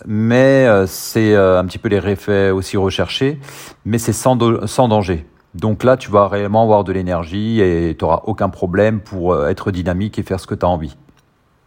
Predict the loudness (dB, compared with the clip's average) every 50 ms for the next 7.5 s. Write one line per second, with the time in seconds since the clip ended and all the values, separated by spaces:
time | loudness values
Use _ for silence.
0 | _ _ _ _ _ _ _ _ _ _ _ _ _ _ -18 -18 -18 -20 -20 -20
1 | -20 -20 -20 -4 _ 0 2 2 0 0 0 0 2 2 0 0 -2 -2 -2 -2
2 | -2 -4 -8 -14 -20 -20 -20 -20 -20 -20 -20 -20 _ _ _ 2 4 4 4 4
3 | 4 4 4 4 4 4 4 2 0 0 -2 -2 -4 -6 -8 -6 -6 -2 -2 -2
4 | -2 -2 -2 -2 0 0 0 0 -2 -2 -2 -4 -4 -4 -8 -10 -10 -10 -8 -8
5 | -4 -2 -2 0 4 4 4 4 4 0 -6 -8 -6 -2 -2 0 -2 -2 -2 -4
6 | -2 0 0 0 0 -2 -2 -4 -6 -6 -4 -2 0 0 0 0 0 0 0 0
7 | 0 2 2 2 2 2 -2 -4 -6